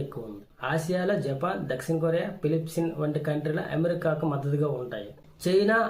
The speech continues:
అమెరికాకు వ్యతిరేకంగా ఉంటుంది. ఇలాంటి సందర్భంలో ఆసియా ఒకటి కావాలనేది కష్టంగా మారింది. ఆసియా లీడర్ కావాలని చైనా, భారత్ మధ్య పోటీ ఉంది. ఇలాంటి సందర్భంలో చైనా విదేశాంగ మంత్రి భారత్ పర్యటించడం, భారత్కి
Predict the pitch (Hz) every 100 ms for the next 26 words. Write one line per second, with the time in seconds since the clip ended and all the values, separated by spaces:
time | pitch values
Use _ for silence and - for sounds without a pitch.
0 | - 175 185 185 180 156 185 160 160 151
1 | 151 151 151 127 120 117 110 - - 160
2 | 180 190 185 175 175 175 160 170 170 165
3 | 143 156 156 170 151 147 147 151 143 143
4 | 143 143 139 160 151 143 - _ - 143
5 | - 151 147 139 127 117 110 190 - 190
6 | 196 196 160 165 185 185 - 165 160 160
7 | 151 147 170 226 - _ _ - 175 202
8 | 196 170 170 165 160 147 180 151 143 139
9 | 113 110 110 147 165 208 214 202 185 170
10 | 165 156 160 160 175 - - 165 190 202
11 | 190 165 175 185 180 170 160 160 151 147
12 | 147 131 139 160 160 - 143 151 147 139
13 | - 139 139 - 127 156 170 160 156